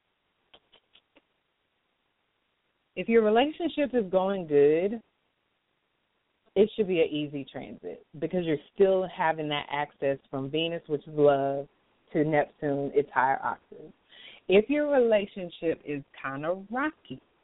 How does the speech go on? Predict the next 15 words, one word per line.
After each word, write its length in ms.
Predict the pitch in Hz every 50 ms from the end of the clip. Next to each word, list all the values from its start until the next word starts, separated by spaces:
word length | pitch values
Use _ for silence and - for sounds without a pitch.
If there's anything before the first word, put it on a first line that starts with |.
| _ _ _ _ _ _ _ _ _ _ 156 -
then 260 | 160 165 165 165 147 -
this 220 | 156 151 160 170 175 _ _ _ _ _ _ - -
transit 420 | 175 160 151 151 147 151 147 147
is 120 | 151 139 - _
gonna 220 | - 135 135 139 139
be 180 | - 135 131
more 260 | 135 135 135 135 135 135
problematic 760 | - - 139 135 135 - 135 131 135 135 143 139 127 - - -
for 80 | - 135
you, 240 | 139 135 135 - -
okay? 420 | 123 127 - - 147 139 147 143 - - - - _ -
And 220 | 151 143 143 139
matters 380 | 143 143 143 147 147 143 139 139
of 100 | 143 135 - - - - -
trust 300 | 190 180 139 120 -